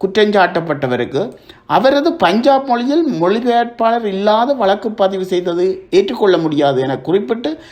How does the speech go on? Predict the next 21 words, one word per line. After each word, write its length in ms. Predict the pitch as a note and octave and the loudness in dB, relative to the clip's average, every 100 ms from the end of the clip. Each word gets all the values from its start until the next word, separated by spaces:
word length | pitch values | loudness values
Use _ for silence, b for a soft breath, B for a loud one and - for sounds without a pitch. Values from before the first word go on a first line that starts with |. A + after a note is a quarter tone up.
| B | B
அந்த 340 | - D#3 A3+ A3 | -2 0 2 2
வழக்கு 460 | D3 D3+ D3+ G3 | 4 2 0 -4
நீதிமன்றத்தால் 920 | F3 E3 F#3 E3 C#3+ C3 B2+ D3 F#3+ G3+ | 0 0 2 2 0 -2 0 0 0 -2
தள்ளுபடி 460 | C#3+ D3+ C#3+ C#3+ | 0 0 0 -2
செய்யப்பட்டது. 760 | B2+ B2+ A#2 A2+ - D#2+ D2 - B B B B | -2 -2 -2 -2 -4 -4 -8 -16 B B B B
இது 160 | A#3 C4 | 2 4
மாதிரி 320 | A#3+ F#3+ C4 | 4 4 4
இன்னொரு 320 | A#3+ G#3 F3+ | 2 2 0
சம்பவம். 580 | C#3 B2 B2 G2+ - - _ - b b b b b _ _ _ _ _ _ - | 0 0 0 -2 -4 -14 _ -20 b b b b b _ _ _ _ _ _ 0
"Case 280 | C4 D4+ D#4 - | 4 4 2 0
thrown 260 | A3+ A#3+ B3+ | 2 4 4
out 280 | F#3+ A3+ C3+ - C3+ | 4 4 2 -6 -10
due 200 | C#3 G#3+ | -4 -4
to 120 | A3+ A3+ | -4 -8
duty 480 | E3 F#3+ A3+ A3 G#3 | -4 -4 -2 -4 0
council 420 | F#3+ G3+ G#3 A3 G#3 D#3 | 2 2 0 -4 -4 0
rudeness." 360 | G3 F3 C#3+ F#2+ - - b b b b | 0 0 -2 -4 -10 -20 b b b b
அரச 680 | - B2 C3+ A#3 A#3 C#4 C4+ | -6 -4 2 2 4 2 2
இலவச 580 | - E3 G#3+ G#3+ G#3 B3 | 4 4 4 4 0 -2
சட்ட 360 | A#3 E3+ - F#3+ | -2 -4 0 0
மையத்தின் 560 | F#3 F#3+ F#3 G#3 G3+ | 0 -2 -2 -2 -4